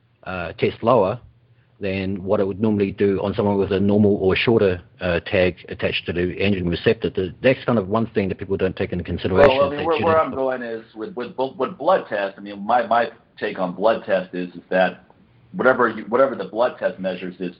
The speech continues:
Speaker 2: testosterone that's floating around your bloodstream, but that doesn't
Speaker 1: Mm-hmm.
Speaker 2: necessarily mean that it's going to anything useful.
Speaker 1: Well,
Speaker 2: So my
Speaker 1: well
Speaker 2: take is you could have really high levels,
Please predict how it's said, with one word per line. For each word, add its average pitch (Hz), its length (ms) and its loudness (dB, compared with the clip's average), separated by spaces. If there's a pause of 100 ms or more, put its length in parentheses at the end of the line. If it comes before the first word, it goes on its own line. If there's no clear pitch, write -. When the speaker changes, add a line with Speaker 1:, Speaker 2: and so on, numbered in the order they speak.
Speaker 2:
testosterone 107 540 0
that's 90 220 -4
floating 101 260 -4
around 92 220 -2
your 73 100 -10
bloodstream, 87 600 -2
but - 80 -18
that 98 100 -6
doesn't 117 240 4
Speaker 1:
Mm-hmm. 127 140 6
Speaker 2:
necessarily 98 400 -4
mean 107 220 -4
that 92 100 0
it's 87 140 -6
going 101 260 -2
to 90 60 0
anything 87 320 -4
useful. 92 520 -4 (640)
Speaker 1:
Well, - 180 2
Speaker 2:
So 95 160 4
my 156 180 6
Speaker 1:
well - 100 -6
Speaker 2:
take 110 260 -6
is 98 160 -10 (200)
you 117 120 -8
could 113 160 -10
have 101 400 -2 (100)
really 113 300 -2
high 98 560 0 (800)
levels, 101 520 0